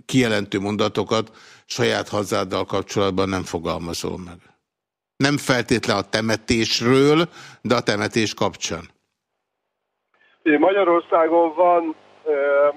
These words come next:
Speaker 2: összetartó erő, meg Magyarországon, én láttam magyarokat úgy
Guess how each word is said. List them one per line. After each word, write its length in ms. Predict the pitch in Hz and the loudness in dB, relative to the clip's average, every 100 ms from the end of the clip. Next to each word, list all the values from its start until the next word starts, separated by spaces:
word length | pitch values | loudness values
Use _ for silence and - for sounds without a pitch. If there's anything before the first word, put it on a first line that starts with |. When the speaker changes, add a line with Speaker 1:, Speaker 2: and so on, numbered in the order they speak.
| - - | -4 -8
Speaker 2:
összetartó 840 | 175 175 - 151 147 143 - 147 135 | -6 -6 -6 -2 2 2 0 -4 0
erő, 480 | 139 139 143 165 175 | 2 2 -2 -6 -2
meg 140 | 139 131 | -4 -2
Magyarországon, 840 | 156 165 147 147 - 143 135 147 143 | -2 0 0 -2 0 0 0 -2 0
én 140 | 165 | 2
láttam 480 | 175 180 - 156 147 | 4 2 2 0 2
magyarokat 680 | 151 151 139 135 - 143 - | 2 2 0 0 -2 -2 -4
úgy 180 | 156 | -14